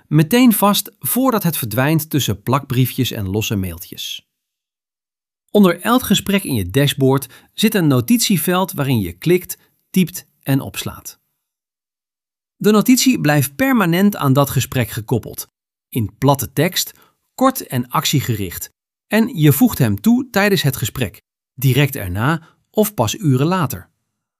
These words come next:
Je notities zijn niet privé, maar zichtbaar voor je hele team. Je legt de belangrijkste punten van een gesprek vast en iedereen ziet later terug wat er is besproken, ook als je maar één keer met die klant spreekt.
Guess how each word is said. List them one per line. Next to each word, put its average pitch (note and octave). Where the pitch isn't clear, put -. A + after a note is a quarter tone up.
Je A3+
notities A#3+
zijn D#3
niet A3
privé, A2
maar D3
zichtbaar G3
voor C3
je G2
hele A2
team. F#2
Je A3
legt C4
de E3+
belangrijkste F#3+
punten A3
van C#3+
een A2+
gesprek C#3+
vast -
en A#2+
iedereen F#3+
ziet B2
later C3
terug E3
wat A#2+
er A2
is A2
besproken, -
ook B3+
als -
je C3+
maar F#2
één G#3+
keer F3+
met C3
die A2
klant A2
spreekt. -